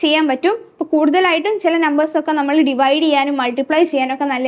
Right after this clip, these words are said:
രീതിയിൽ അറിഞ്ഞിരിക്കണം. അങ്ങനെ വരുന്ന സമയത്ത് ഇത് ഈസി ആയിട്ട് തന്നെ നമുക്ക് ചെയ്യാനായിട്ട് പറ്റും. ഓക്കെ, ഇപ്പൊ ഫോർട്ടി എയ്റ്റ് ആണ് ഇതിന്റെ എന്ത്, ഉസാഗ അല്ലെങ്കിൽ എച്ച് സി എഫ് എന്ന് പറയുന്നത്.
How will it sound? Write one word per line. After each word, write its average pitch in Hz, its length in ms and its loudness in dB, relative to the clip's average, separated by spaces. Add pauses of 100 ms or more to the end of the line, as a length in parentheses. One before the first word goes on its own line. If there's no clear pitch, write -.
(120)
രീതിയിൽ 302 320 2
അറിഞ്ഞിരിക്കണം. 233 560 -6 (360)
അങ്ങനെ 311 240 2 (300)
വരുന്ന 311 320 2
സമയത്ത് 302 280 0
ഇത് 277 60 2 (140)
ഈസി 302 260 0
ആയിട്ട് 247 160 -2
തന്നെ 247 180 -4
നമുക്ക് 247 260 -4
ചെയ്യാനായിട്ട് 226 440 -2
പറ്റും. 254 200 -4 (680)
ഓക്കെ, 262 140 -6
ഇപ്പൊ 277 180 -4
ഫോർട്ടി 277 320 2 (100)
എയ്റ്റ് 269 260 -2
ആണ് 262 160 -4
ഇതിന്റെ 254 260 0 (540)
എന്ത്, 262 320 2 (500)
ഉസാഗ 269 480 0 (180)
അല്ലെങ്കിൽ 262 380 0 (1300)
എച്ച് 285 240 -2
സി 277 140 -2
എഫ് 240 120 -8
എന്ന് 349 160 4
പറയുന്നത്. 208 380 -4